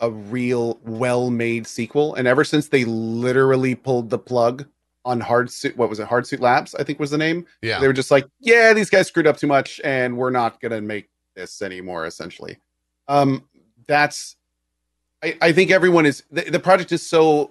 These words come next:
Speaker 1: like, amorphous
Speaker 2: Splintered.
Speaker 1: right now.
Speaker 2: Yeah.
Speaker 1: It's so, yeah, like, nobody knows if it's, it's even gonna be made.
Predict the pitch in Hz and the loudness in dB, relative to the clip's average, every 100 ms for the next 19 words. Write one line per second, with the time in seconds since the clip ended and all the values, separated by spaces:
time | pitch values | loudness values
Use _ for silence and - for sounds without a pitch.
0 | 139 135 127 - _ _ _ _ _ - | -6 -6 -6 -10 _ _ _ _ _ -12
1 | 139 127 139 165 151 131 151 127 165 175 | -6 -4 -2 -4 -4 0 0 0 -2 -4
2 | 180 - 101 101 135 143 - 170 165 165 | -10 -10 -8 -6 -4 -4 0 0 4 4
3 | 123 131 131 180 190 185 180 180 160 143 | 2 0 2 4 4 4 6 4 2 -4
4 | 139 - 143 151 139 131 120 107 117 156 | -6 -6 -8 -4 -4 -4 -4 -6 -2 -2
5 | 107 | -2